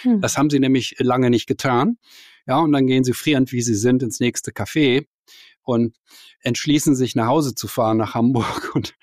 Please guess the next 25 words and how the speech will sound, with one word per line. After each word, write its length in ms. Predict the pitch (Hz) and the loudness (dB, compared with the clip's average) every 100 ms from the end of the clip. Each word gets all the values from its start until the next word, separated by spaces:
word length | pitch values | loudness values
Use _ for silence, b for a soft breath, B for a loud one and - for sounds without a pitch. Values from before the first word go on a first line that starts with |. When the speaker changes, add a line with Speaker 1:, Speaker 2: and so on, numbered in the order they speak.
| 220 190 151 B B | -18 -18 -16 B B
Speaker 2:
<laughs> 340 | - - 233 | -8 -8 -4
unterhalten 320 | 151 120 185 | -2 -2 -4
sich 120 | 180 | -4
auf 100 | 208 | -2
dem 180 | 226 196 | 0 0
Rückweg 340 | 208 247 226 - | 0 -2 -2 0
noch 200 | 403 - | 0 2
mal 160 | 175 | -2
zwei 220 | - 120 | 0 -2
Stunden 320 | 104 - 127 127 | -2 0 0 0
über 140 | 120 | 0
ihre 280 | 127 113 147 | -2 -2 -6
Gefühle. 480 | - - 151 160 185 240 240 170 | -8 -2 2 2 0 -6 -10 -2
Und 220 | 156 - | -2 -2
huch, 280 | 349 - - | -4 -4 -4
auf 220 | 117 - | -6 -4
einmal 420 | 131 202 160 170 - B B | -2 0 2 0 -4 B B
fühlt 240 | 160 165 | -2 -2
sich 100 | 170 | -2
das 180 | 151 - | -4 -4
alles 240 | 165 202 | -2 -2
doch 200 | - - | -2 -8
ganz 220 | - 151 - | -8 -8 -6
anders 480 | 170 285 214 120 | -2 0 0 -4
an. 260 | 101 85 76 | -8 -12 -16